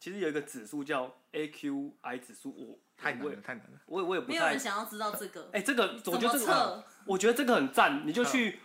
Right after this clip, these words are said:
Speaker 1: 环保署的网站看，
Speaker 3: 嗯。
Speaker 1: 今，
Speaker 2: 是。
Speaker 1: A Q I指数，我记得是A Q I哦，我忘记了，对。然后你就去看空气指标，
Speaker 3: 嗯。
Speaker 1: 它如果偏红的话，看这个地方不能去。
Speaker 3: 哦，我懂你的意思，
Speaker 2: 这么危险哦？
Speaker 3: 就是
Speaker 2: 那个指标是很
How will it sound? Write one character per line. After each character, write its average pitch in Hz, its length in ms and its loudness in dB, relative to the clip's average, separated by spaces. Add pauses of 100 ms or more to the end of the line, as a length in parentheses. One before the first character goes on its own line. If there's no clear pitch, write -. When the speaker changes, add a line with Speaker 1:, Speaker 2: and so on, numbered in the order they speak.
(180)
Speaker 1:
环 190 280 4
保 180 160 6
署 160 220 -2
的 139 100 4
网 127 180 0
站 165 160 2
看， 143 220 2
Speaker 3:
嗯。 185 260 -4 (160)
Speaker 1:
今， 190 160 -2 (300)
Speaker 2:
是。 156 60 -2
Speaker 1:
A 180 80 2
Q 185 120 0
I 180 80 4
指 127 140 -4
数， 147 220 -2
我 131 80 -4
记 196 80 -2
得 190 80 0
是 185 80 -4
A 160 120 0
Q 147 220 -4
I 135 160 2
哦， 110 80 -4
我 110 60 -4 (100)
忘 127 80 -4
记 117 240 -10
了， 104 140 -12 (160)
对。 117 160 -10 (460)
然 131 120 -2
后 165 240 2
你 127 80 -2
就 170 80 -2
去 160 140 -6
看 143 300 0
空 151 280 0
气 160 180 -6
指 110 300 -14
标， 117 320 -6
Speaker 3:
嗯。 214 300 -12
Speaker 1:
它 208 100 -2
如 214 80 2
果 175 80 4
偏 180 260 0
红 120 200 -2
的 123 80 -2
话， 135 160 0
看 131 160 -8
这 143 80 -4
个 127 40 -6
地 131 120 -10
方 120 100 -8
不 123 100 -10
能 107 160 -10
去。 110 220 -14
Speaker 3:
哦， 349 100 -4
我 330 140 -2
懂 285 260 -2
你 370 80 -4
的 294 80 -4
意 370 140 -4
思， 302 220 -8
Speaker 2:
这 214 80 -2
么 185 160 2
危 139 180 0
险 123 220 -4
哦？ - 20 -12
Speaker 3:
就 95 60 -16
是 - 80 -18 (300)
Speaker 2:
那 180 80 -4
个 180 120 -2
指 120 180 -12
标 131 160 -4
是 139 100 -8
很 117 240 -10